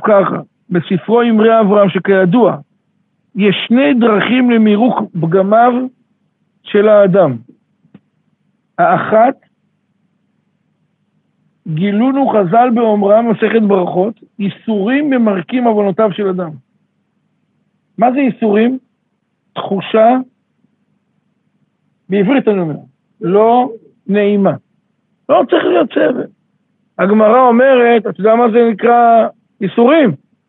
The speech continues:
אם אדם הכניס את הכי-, את היד לכיס ורצה להוציא שקל ויצא לו מה, שתי שקל, זה איסורים. למה לא יצא לו שקל פעם ראשונה?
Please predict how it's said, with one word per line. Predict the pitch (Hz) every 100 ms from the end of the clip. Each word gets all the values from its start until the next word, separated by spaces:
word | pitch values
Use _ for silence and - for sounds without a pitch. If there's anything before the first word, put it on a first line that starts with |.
| _ _ _ _
אם | 214 262 247
אדם | 226 254 233
הכניס | 196 254 220
את | -
הכי-, | 196 - 233
את | 208
היד | 226 247 254
לכיס | 226 196 269 240 175 202
ורצה | 202 196 247
להוציא | 240 226 240
שקל | - 247 233 214 190
ויצא | 190 190 240
לו | 240 233
מה, | 226
שתי | 156 247
שקל, | 214 277 269 240 233 254 - _ _ _ 269 _ 240 -
זה | 175
איסורים. | 220 190 233 233 202 127 - _ _ _ _ _ _ _ _
למה | 170 226 254
לא | 233 247 240
יצא | 220 240 247
לו | 240 214
שקל | 262 220 226
פעם | 240 240 226
ראשונה? | 208 214 208